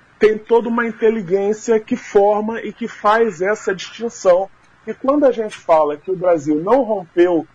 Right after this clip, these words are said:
com essa perspectiva colonialista sobre a sociedade,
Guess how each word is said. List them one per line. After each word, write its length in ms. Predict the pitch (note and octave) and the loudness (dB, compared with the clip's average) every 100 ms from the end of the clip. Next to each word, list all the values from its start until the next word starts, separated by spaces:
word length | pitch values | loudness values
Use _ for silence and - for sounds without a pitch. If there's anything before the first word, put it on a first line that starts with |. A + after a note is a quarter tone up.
| _ _ F3 | _ _ 0
com 80 | |
essa 260 | F3 F3+ F#3 | 0 2 -2
perspectiva 1000 | F3+ E3 - F#3 F3 - - D#3+ C#3 C#3+ | -2 -4 -2 -4 -4 -10 -2 0 2 -2
colonialista 1200 | - A3 G#3+ G3 F#3 E3+ D#3 G#3 G3+ - C3+ - _ _ | 0 2 2 0 0 0 0 -4 -6 -4 -4 -4 _ _
sobre 460 | - - A3 A3+ G#3 | -6 2 2 2 0
a 80 | G3+ | -2
sociedade, 920 | - F3 - E3+ C#3 D3 D#3+ D3 C3 | -6 -12 -4 -4 2 2 2 0 -6